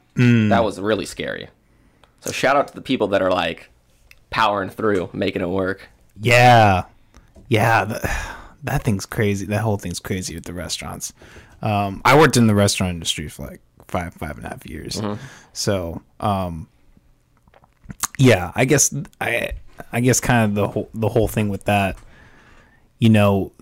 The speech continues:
Speaker 1: there was really statistically, like, low numbers at the restaurants. So I feel like there was a, you know, that was kind of just a hit that I just thought was really sad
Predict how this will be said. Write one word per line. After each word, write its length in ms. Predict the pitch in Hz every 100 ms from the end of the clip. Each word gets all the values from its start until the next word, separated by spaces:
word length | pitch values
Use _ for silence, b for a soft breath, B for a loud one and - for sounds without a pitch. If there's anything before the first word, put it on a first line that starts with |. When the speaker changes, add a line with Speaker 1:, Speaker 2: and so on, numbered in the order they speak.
| -
Speaker 1:
there 280 | - 117 117
was 260 | 117 110 113
really 420 | 117 135 135 123
statistically, 580 | - 117 104 104 - 113
like, 200 | 98 92
low 260 | 98 98
numbers 480 | 95 92 92 90 87
at 100 | 87
the 80 | 90
restaurants. 600 | 87 87 - 87 78 -
So 400 | 107 90 85 -
I 100 | -
feel 180 | - 117
like 160 | 101 98
there 140 | 104
was 200 | 98 95
a, 300 | 92 85 - b b b b b b
you 100 | -
know, 300 | 107 92 80 - - _
that 100 | -
was 100 | 139
kind 160 | - 127
of 80 | 110
just 180 | 104 -
a 100 | 95
hit 280 | 104 95 -
that 140 | 90
I 40 |
just 240 | 87 90 -
thought 160 | 98
was 180 | 87 90
really 160 | 101 85
sad 400 | - 85 82